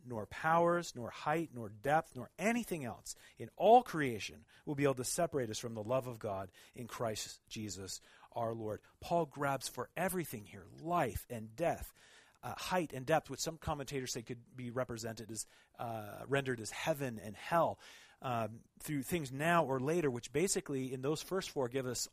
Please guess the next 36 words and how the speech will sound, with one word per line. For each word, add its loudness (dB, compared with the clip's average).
all 6
of 4
space-time, -2
okay, 0
all 6
of 4
space-time, -4
plus 10
angels, 0
good 0
and -6
bad, -2
plus 2
anything 0
else 2
I 0
haven't -2
thought 4
of 0
but -2
that -6
God 2
made -2
in -4
creation -2
and -6
therefore 0
exists, -2
plus 2
anything -4
else 2
I 0
haven't -2
thought 0
of -4
but -2